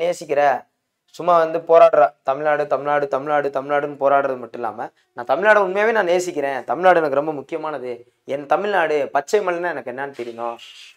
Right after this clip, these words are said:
என்னுடைய மலைகள் என்ன, தமிழ்நாட்டுல என்னதான் அப்படி இருக்குன்னு சொல்லி அப்படி தெரிஞ்சுக்கணும்னு ஆசைப்பட்டீங்கன்னா, தமிழ்நாடு நல்லா படிங்க. படிச்சீங்கன்னா கட்டாயம் கொஸ்டின் அடிப்பீங்க.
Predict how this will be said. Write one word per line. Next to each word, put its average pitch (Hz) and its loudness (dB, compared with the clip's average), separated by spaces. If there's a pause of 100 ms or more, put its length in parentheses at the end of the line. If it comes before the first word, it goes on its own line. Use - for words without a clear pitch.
(160)
என்னுடைய 151 -4
மலைகள் 170 2
என்ன, 185 -4
தமிழ்நாட்டுல 156 -4
என்னதான் 185 0
அப்படி 143 -6
இருக்குன்னு 143 -12
சொல்லி 143 -6
அப்படி 117 -16
தெரிஞ்சுக்கணும்னு 156 -2
ஆசைப்பட்டீங்கன்னா, 113 -12 (800)
தமிழ்நாடு 202 -6
நல்லா 123 -2
படிங்க. 110 -14 (300)
படிச்சீங்கன்னா 190 -2
கட்டாயம் 160 -2
கொஸ்டின் - -10
அடிப்பீங்க. 120 -10